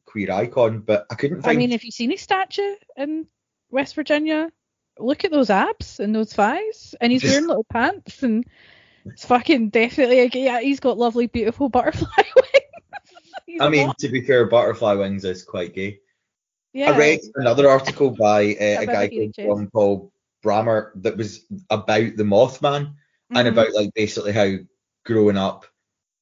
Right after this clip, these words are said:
Speaker 1: other people that, like, when he was younger, he didn't realise he was queer, and he was talking about, like, other people where he grew up,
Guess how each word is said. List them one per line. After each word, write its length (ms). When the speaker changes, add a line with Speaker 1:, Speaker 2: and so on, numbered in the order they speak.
Speaker 1:
other 300
people 600
that, 200
like, 180
when 120
he 80
was 120
younger, 220
he 80
didn't 200
realise 280
he 60
was 120
queer, 360
and 80
he 80
was 80
talking 260
about, 140
like, 160
other 180
people 260
where 140
he 160
grew 260
up, 200